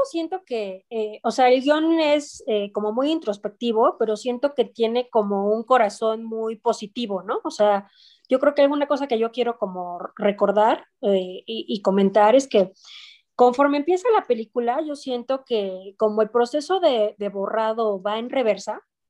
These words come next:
o sea, de inicio, cuando tú empiezas a ver de inicio a la pri-, a la primer Clementine, o sea, que todavía no sabes que la azul es la que, pues, no es de sueños,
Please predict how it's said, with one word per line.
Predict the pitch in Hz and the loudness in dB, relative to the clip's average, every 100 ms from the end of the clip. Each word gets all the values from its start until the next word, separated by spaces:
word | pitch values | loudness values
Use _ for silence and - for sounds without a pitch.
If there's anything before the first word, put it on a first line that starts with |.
| _ _ | _ _
o | - | 0
sea, | 240 | 2
de | 240 | 2
inicio, | 254 277 330 | 0 -4 -2
cuando | 262 214 | -2 0
tú | 240 | 0
empiezas | 247 262 262 226 | -2 -4 -4 0
a | |
ver | 208 226 | 0 0
de | 226 | -2
inicio | 220 220 220 | -4 -4 -2
a | |
la | 196 | -2
pri-, | 202 190 - | -4 -6 -4
a | 202 | -2
la | 190 | -2
primer | 196 202 220 | -2 0 0
Clementine, | 254 240 196 185 196 190 | 0 -2 -2 -4 -6 -6
o | 233 | -6
sea, | 208 202 | -6 -2
que | 196 190 - | -4 -6 2
todavía | 233 240 233 | 6 6 4
no | 226 | -2
sabes | 233 226 - | -4 -4 -6
que | 196 | -10
la | 180 | -8
azul | - 220 | -8 -6
es | 226 | -4
la | 208 196 | -4 -8
que, | _ 180 - | _ -20 -20
pues, | 180 | -12
no | 202 | -6
es | 214 | -4
de | 220 | -2
sueños, | 247 233 190 - | 0 -2 -4 -14